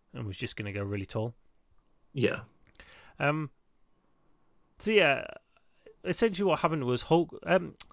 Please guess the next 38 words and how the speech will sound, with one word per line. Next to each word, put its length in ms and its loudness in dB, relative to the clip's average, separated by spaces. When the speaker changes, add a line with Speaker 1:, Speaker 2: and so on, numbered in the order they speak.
Speaker 1:
Thor 300 4
got 200 0
left 400 -2
on 220 -4
the 100 -4
right 300 0
by 120 -2
himself, 500 -4
and 140 -4
She-Hulk 420 0
came 160 0
across 520 -6
and 200 -6
basically 400 -4
dazed 340 -4
him. 120 -6
He 120 -8
just 200 -8
fluffed 340 -12
all 160 -10
his 120 -12
dice. 340 -10
It 120 -12
was, 240 -14
it, 60 -12
it, 140 -8
it 120 2
was 160 0
the 100 -2
time 240 -2
he 60 -2
was 140 -8
Fat 240 -8
Thor. 260 -6
Um, 440 0
Speaker 2:
<laughs> 480 -20
Speaker 1:
I 120 4
went, 600 0